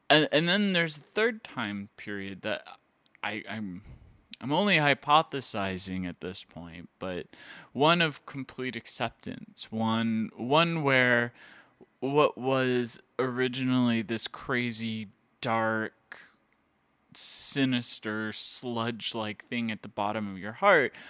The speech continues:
now almost in reverse becomes, like, a God-shaped hole. It, it's, it's because you're constantly evolving and there's always still more work to do. There is this point of time where you're like,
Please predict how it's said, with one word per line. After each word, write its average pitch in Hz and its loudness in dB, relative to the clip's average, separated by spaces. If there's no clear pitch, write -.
now 185 4
almost 151 -2
in 143 0
reverse 135 -2
becomes, 117 -6
like, 107 -8
a 107 -8
God-shaped 101 -4
hole. 113 -6
It, - -2
it's, - -4
it's - -6
because 135 -4
you're 143 0
constantly 165 -2
evolving 131 2
and 117 -2
there's 107 -6
always 123 -2
still 123 -2
more 110 -2
work 123 2
to 113 -6
do. 101 -2
There 120 4
is 117 0
this 113 -2
point 143 -6
of - -10
time 120 0
where 107 -2
you're 104 -4
like, 101 -4